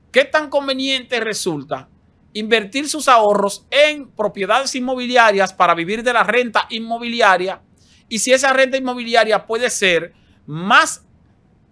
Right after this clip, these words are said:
beneficiosa o menos beneficiosa que invertir su ahorro en instrumentos financieros en países que, como la República Dominicana, tienen una alta estabilidad macroeconómica, una alta estabi-,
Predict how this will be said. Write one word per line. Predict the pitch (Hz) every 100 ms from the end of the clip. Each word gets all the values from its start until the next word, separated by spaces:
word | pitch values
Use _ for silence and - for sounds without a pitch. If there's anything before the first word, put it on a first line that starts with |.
| _ _ _
beneficiosa | 170 262 247 233 220 - 285 320 311 294 -
o | 240 214
menos | 233 359 311 240
beneficiosa | 226 247 240 233 220 196 196 185 _ _ _
que | 214
invertir | 208 202 190 165 254 262
su | 262 254
ahorro | 220 202 190 190 - _ _ _
en | 240 254 247 247 - _ _
instrumentos | 240 233 - 202 233 277 233 196
financieros | 208 196 185 160 139 131 127 - _ _ _
en | - 208
países | 202 196 233 254 - 180 -
que, | 175
como | 165 160
la | 160
República | 165 196 202 214
Dominicana, | 208 208 208 208 190
tienen | 185 185 185
una | 190 - -
alta | 196 226 233 220 208
estabilidad | 180 175 - 160 147 135 143 147 139 _ _ -
macroeconómica, | 160 175 196 185 196 180 175 175 185 190 175
una | 160 160
alta | 165 160
estabi-, | 156 151 143